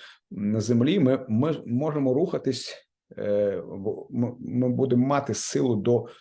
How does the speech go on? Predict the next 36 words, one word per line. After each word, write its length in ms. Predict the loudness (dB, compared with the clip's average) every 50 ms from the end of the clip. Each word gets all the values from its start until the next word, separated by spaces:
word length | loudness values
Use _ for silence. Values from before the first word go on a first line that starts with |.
| -20 -20 _ _ -20 -14 -8
відповідних 680 | -6 -6 -6 -4 -4 0 0 0 2 0 0 -2 -2 -6
дій 240 | -6 -6 -4 -4 -4
і 460 | -4 -4 -4 -2 0 2 0 0 0
бажання, 760 | 2 0 0 2 2 2 2 2 2 2 2 0 -2 -6 -12 _ -14
е, 60 | -10
робити 460 | -6 -4 -2 -2 0 0 0 -2 -2
ці 140 | -4 -2 0
діла, 140 | 2 2 2
якщо 220 | 2 0 -2 -2
ми 100 | 0 0
будемо 240 | 2 2 2 2 2
розуміти 340 | 0 0 -2 -2 -4 -6 -6
духовні 420 | -4 -4 -2 0 0 0 0 0
процеси, 460 | -2 -6 -8 -8 -6 -6 -6 -6 -10 -12 -14 -20 -20 -14
якщо 140 | -6 -4 -2
ми 60 | -2
будемо 200 | -2 -2 -2 -2
розуміти 400 | -4 -2 -2 -2 -4 0 0 0
шлях 260 | 0 0 0 0 -2
спасіння, 580 | -4 -6 -6 -4 -4 -2 0 0 0 -2 -2 -6
якщо 220 | -12 -10 -6 -4
ми 80 | -2 0
будемо 240 | 0 0 0 2 0
розуміти, 500 | -2 -2 -2 -2 -4 0 -2 -2 -2 -2 -10 -20 -20 -20 -20 _ _ _ -10
е, 460 | -4 -2 0 2 2 2 2 0 -2 -4
що 160 | -6 -8 -8
таке 200 | -8 -4 2 2
вдячність 680 | 2 2 4 2 2 2 2 0 0 -2 -2 -2 -2 -2
Богу, 420 | 0 0 2 2 2 0 -2 -6 _ _ _ -16
е, 40 | -12 -10 -10 -10 -10 -10 -10 -8
за 160 | -6 -4 -2
те, 160 | 0 2 0
що 180 | 0 0 0 2
він 160 | 4 4 4
тебе 200 | 4 2 2 2
с-, 300 | -2 -2 -8 -12 _